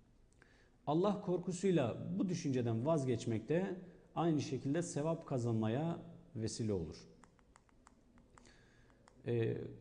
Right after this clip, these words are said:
kısaca hadisten öğrendiklerimizi de ifade ettikten sonra, e, inşallah dersimizi bitirelim. Birincisi,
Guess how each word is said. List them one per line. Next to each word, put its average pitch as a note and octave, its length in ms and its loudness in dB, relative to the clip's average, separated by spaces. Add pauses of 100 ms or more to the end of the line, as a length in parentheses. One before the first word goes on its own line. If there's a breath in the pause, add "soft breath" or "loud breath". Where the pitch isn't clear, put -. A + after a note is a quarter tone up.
(380)
kısaca F3 540 2 (300)
hadisten D#3+ 640 0
öğrendiklerimizi C3+ 800 2
de B2 80 0
ifade A#2+ 360 0
ettikten A2+ 400 -2
sonra, G2+ 500 -2 (120)
e, A2 280 -6
inşallah A2+ 460 -4
dersimizi G2+ 600 -4 (360)
bitirelim. G#2 480 -2 (680 loud breath)
Birincisi, F3 560 2